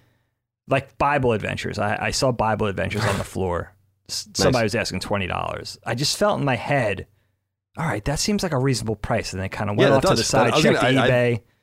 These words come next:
Speaker 1: It's
Speaker 2: Yeah.
Speaker 1: ten dollars shipped on eBay. So it seemed like the show floor prices were sometimes twice as much as an eBay asking price,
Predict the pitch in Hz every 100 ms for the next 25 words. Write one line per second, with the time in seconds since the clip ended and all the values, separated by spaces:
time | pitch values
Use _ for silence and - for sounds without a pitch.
0 | _ _ _ - 110 196 226 233 - -
1 | - - _ - - 226 123 - - _
2 | _ _ - 135 156 180 113 104 143 127
3 | 113 - _ _ _ _ - 147 147 -
4 | 190 226 262 233 170 160 151 139 - 123
5 | - 143 139 - 151 160 165 180 175 -
6 | 185 160 123 - - 139 131 127 123 107
7 | - - 101 98 - 131 127 127 117 107
8 | 92 104 117 127 147 156 - 170 - 185
9 | 190 - -